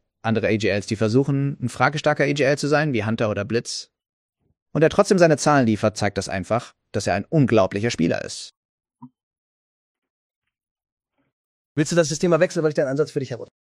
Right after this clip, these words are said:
Speaker 2: Eine weitere Sache bei dieser Grafik, an die ich sofort denke in dieser Episode. Gehen wir einfach überall hin. Falls die Leute es nicht wissen, er bringt immer seine Punkte und am Ende, falls sie, würde ich ihn manchmal sogar danach fragen.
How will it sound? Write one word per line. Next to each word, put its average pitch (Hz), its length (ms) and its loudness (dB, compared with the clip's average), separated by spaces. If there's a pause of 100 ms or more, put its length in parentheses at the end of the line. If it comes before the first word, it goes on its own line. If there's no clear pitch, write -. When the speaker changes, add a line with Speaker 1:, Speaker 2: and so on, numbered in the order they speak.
(120)
Speaker 2:
Eine 190 140 0
weitere 208 240 0
Sache 185 200 2
bei 175 80 2
dieser 156 200 0
Grafik, 113 440 -2
an 117 80 -4
die 113 80 -4
ich 107 80 -8
sofort 113 280 -4
denke 113 200 -4
in 123 60 -6
dieser 117 180 -4
Episode. 107 340 -10
Gehen 226 180 -2
wir 202 80 0
einfach 202 240 0
überall 175 300 0
hin. 151 180 0 (260)
Falls 190 200 4
die 214 80 0
Leute 190 220 8
es 160 80 -2
nicht 202 180 4
wissen, 196 240 8
er 139 80 6
bringt 135 180 2
immer 143 180 0
seine 113 180 -2
Punkte 123 300 -4
und 117 60 -4
am 120 100 -6
Ende, 156 200 0
falls - 240 -10
sie, 139 140 -6
würde 143 100 -2
ich 139 80 -6
ihn 139 80 -2
manchmal 135 260 -2
sogar 123 180 -2
danach 101 200 -8
fragen. 127 420 -4